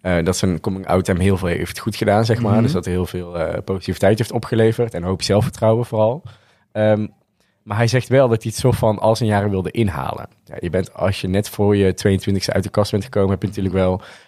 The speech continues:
Speaker 1: die puberteit erop zitten en zo, daar ben je wel dan mee bezig. Ehm,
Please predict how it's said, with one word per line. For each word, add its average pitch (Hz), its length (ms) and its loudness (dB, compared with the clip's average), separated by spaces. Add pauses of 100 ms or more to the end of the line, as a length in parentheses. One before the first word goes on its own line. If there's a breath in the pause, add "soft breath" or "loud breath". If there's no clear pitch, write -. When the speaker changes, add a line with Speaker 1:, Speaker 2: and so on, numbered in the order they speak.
Speaker 1:
die - 120 -10
puberteit 90 480 2
erop 82 200 -2
zitten - 220 -2
en 85 100 -2
zo, 82 180 -4
daar 85 100 -2
ben 85 100 0
je 85 60 0
wel 87 120 0
dan 85 120 -4
mee 82 100 -6
bezig. 107 480 0 (480 soft breath)
Ehm, 101 300 -2